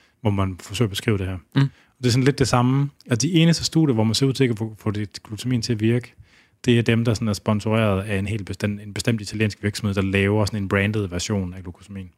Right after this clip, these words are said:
Speaker 2: Alright,
Speaker 1: Deres særlige
Speaker 2: alright.
Speaker 1: krystalinske
Speaker 2: Ja.
Speaker 1: Altså, så... Der er jo mange studier, der viser, at der, der ser ud til at fortælle, at det virker, eller...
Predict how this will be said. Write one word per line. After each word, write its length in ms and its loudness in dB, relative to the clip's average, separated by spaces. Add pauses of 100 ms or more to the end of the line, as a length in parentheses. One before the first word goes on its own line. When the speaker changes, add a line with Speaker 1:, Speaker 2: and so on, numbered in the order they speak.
(120)
Speaker 2:
Alright, 300 2
Speaker 1:
Deres 280 2
særlige 360 2
Speaker 2:
alright. 100 0
Speaker 1:
krystalinske 760 -4 (300)
Speaker 2:
Ja. 100 0 (1040)
Speaker 1:
Altså, 220 -2 (140)
så... 420 2 (1500)
Der 80 4
er 0 -
jo 60 4
mange 240 2
studier, 280 2
der 80 0
viser, 280 0
at 80 0
der, 380 -4
der 80 0
ser 160 0
ud 60 0
til 160 -4
at 80 -2
fortælle, 300 -2
at 60 -10
det 80 -8
virker, 260 0 (400)
eller... 240 -2